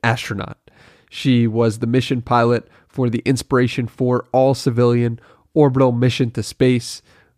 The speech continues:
which you can watch in the Netflix documentary Countdown, and that's how I came in contact with Doctor Proctor. But she also was,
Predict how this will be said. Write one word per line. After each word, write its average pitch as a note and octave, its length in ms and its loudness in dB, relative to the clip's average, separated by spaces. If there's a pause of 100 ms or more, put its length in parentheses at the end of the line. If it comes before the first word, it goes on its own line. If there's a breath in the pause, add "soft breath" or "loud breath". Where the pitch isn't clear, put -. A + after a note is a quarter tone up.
(120)
which - 640 -2
you B2 200 -2
can A#2+ 180 -2
watch A2 540 -4
in G#2+ 240 -2
the G2+ 280 0
Netflix A2+ 560 0
documentary G#2+ 580 0
Countdown, A#2+ 680 0 (160)
and G#2+ 180 -2
that's A#2+ 240 -2
how A2+ 140 2
I A2 300 0 (520 soft breath)
came B2+ 240 2
in A2 120 -2
contact A2+ 680 0 (300)
with A#2+ 480 0 (400)
Doctor A2 340 0
Proctor. A2+ 580 -2 (440 soft breath)
But A2 260 0 (560)
she - 220 -4
also C3+ 640 2
was, A2+ 560 -6